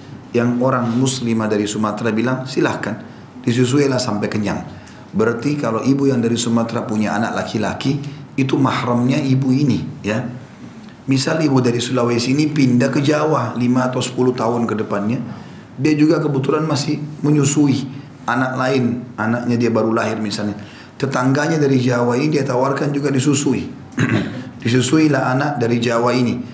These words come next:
Misal anak ibu dari Jawa ini punya anak perempuan. Ini contoh saja ya, supaya mudah difahami. Maka sekarang ibu yang dari Sulawesi ini punya dua anak susuan.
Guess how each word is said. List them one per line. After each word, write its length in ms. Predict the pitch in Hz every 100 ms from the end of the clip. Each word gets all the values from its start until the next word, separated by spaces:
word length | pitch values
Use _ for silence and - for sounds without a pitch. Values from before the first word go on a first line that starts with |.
| - - -
Misal 480 | 123 127 156 165 160
anak 320 | 131 135 123
ibu 240 | 123 123
dari 220 | 120 113 113
Jawa 240 | 117 135
ini 80 | 160
punya 320 | 147 123 113
anak 240 | 127 131
perempuan. 480 | 135 139 143 151 104 - - - - - -
Ini 120 | 156
contoh 380 | 151 160 156 151
saja 320 | 135 170 151
ya, 160 | 127 - - - - -
supaya 240 | - -
mudah 240 | 147 156 120
difahami. 720 | 117 123 117 110 95 - - - - - -
Maka 320 | 123 127 135
sekarang 560 | 135 - 143 165 185 -
ibu 400 | 165 151 143 143
yang 240 | 131 131
dari 160 | 123 123
Sulawesi 720 | 120 127 120 120 - 123 120
ini 160 | 143 175 170 - - -
punya 240 | 151 143
dua 400 | 139 151 151 135
anak 160 | 127 120
susuan. 480 | 127 - 110 85